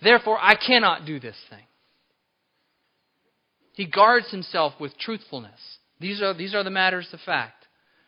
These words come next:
But he uses them to defend himself and not allow the enemy to take those and twist them and to tempt him to act. Another man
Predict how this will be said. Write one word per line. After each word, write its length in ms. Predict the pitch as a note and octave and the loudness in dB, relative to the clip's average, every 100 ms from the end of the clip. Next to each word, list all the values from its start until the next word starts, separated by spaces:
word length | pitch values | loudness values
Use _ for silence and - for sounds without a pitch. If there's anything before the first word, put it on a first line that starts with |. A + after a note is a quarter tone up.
| _ | _
But 120 | D#3 | -14
he 300 | C3+ F#3+ F#3+ - _ | -8 -6 -6 -10 _
uses 400 | E3 A3 G#3+ F#3+ | -8 -6 -6 -6
them 200 | F#3+ F3+ | -6 -6
to 240 | F3+ - | -8 -12
defend 280 | D3 - A3+ | -8 -4 -4
himself 420 | G#3+ F#3 - D#3 D3 _ | -4 -8 -4 -4 -4 _
and 100 | C#3+ | -6
not 220 | D#3+ F#3+ | 0 0
allow 360 | G#3 F#3+ F3 E3 - | 0 -2 -2 -4 -10
the 140 | - E3+ | -8 -6
enemy 240 | F3 D#3 | -6 -10
to 100 | C#3 | -12
take 300 | C3+ G3 G3 | -10 -6 -6
those 180 | F3 E3 | -8 -10
and 140 | - - | -14 -8
twist 280 | A3+ G#3+ | -4 -4
them 140 | - D#3 - - | -6 -14 -16 -20
and 80 | C#3 | -18
to 80 | C3 | -18
tempt 320 | - G3 F#3+ | -10 -8 -8
him 180 | E3 C#3 - _ | -12 -14 -16 _
to 100 | - | -16
act. 300 | C#3 G#2+ F#2+ _ _ _ _ _ _ _ _ _ _ _ _ _ - | -14 -14 -18 _ _ _ _ _ _ _ _ _ _ _ _ _ -14
Another 300 | D3 G3+ A3+ | -6 -2 -2
man 380 | F#3 E3+ E3+ | -2 -4 -6